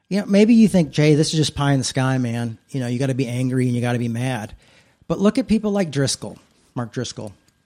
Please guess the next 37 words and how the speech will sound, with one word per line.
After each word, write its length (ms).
He's 120
been 160
angry 440
and 100
mad. 360
Where 160
did 80
that 220
get 120
him? 200
You 140
know, 280
I, 400
I, 120
I 40
see 160
a 80
lot 200
of 140
people 400
online 540
who 100
I 180
agree 340
with 280
completely 960
on, 340
on, 240
on, 240
on 160
po-, 320
political 340
issues, 420
but 120
they're 140
so 420
angry 680